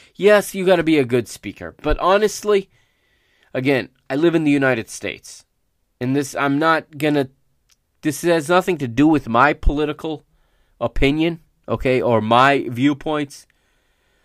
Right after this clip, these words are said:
but the President of the United States is a terrible speaker. Clearly, that didn't stop his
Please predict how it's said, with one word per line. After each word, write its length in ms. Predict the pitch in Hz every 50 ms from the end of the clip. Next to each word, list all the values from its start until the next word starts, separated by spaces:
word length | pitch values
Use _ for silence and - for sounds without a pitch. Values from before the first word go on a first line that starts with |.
| _ _
but 140 | - 127 -
the 80 | -
President 460 | 127 - - 151 175 185 180 180 180 175
of 80 | 156
the 80 | 143 151
United 320 | 156 151 147 151 147 127
States 260 | - 160 156 147 139
is 140 | 151 151 143
a 60 | 175
terrible 520 | - - - 202 196 202 196 175 156 131 117
speaker. 460 | - - - 110 95 - - - - _ _ _ _ _ _ _ _ _ _ _ _ _ _ _ _ _ _ _ _ _ _ _
Clearly, 540 | - - 196 226 240 226 214 208 202 - _ _ -
that 300 | 143 156 165 170 - -
didn't 480 | 175 175 165 151 165 160 139 - -
stop 500 | - - - - - 151 143 139 - _ _ _ _ _ _ _ _ _
his 400 | - 117 127 131 113 - - -